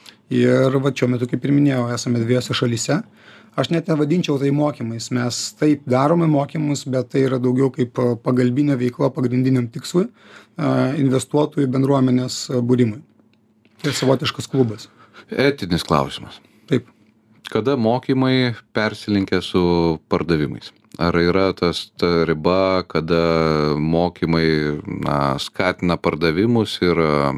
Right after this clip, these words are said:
Speaker 2: ir, ir ar, ar yra ta riba, kurią turite užsibrėžę?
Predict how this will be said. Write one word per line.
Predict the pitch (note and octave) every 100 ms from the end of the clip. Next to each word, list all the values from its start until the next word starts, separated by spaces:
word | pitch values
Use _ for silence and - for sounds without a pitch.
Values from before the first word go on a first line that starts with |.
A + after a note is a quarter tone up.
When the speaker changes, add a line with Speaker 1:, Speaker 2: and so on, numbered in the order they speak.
| - -
Speaker 2:
ir, | D2+ D#2 D#2 D2+ D2 D2 - - - - - - _
ir | D#2+ D#2+ D#2+
ar, | D#2 D#2 A#1 E2+ E2 D#2+ D#2 D#2+
ar | F2 F#2
yra | G#2 G2+ A#2
ta | - D2+
riba, | D2 C#2 C#2+ C#2 D2 -
kurią | - D#2 C#2+
turite | D#2 C#2 C#2
užsibrėžę? | D2 - C#2 C#2+ B1+ -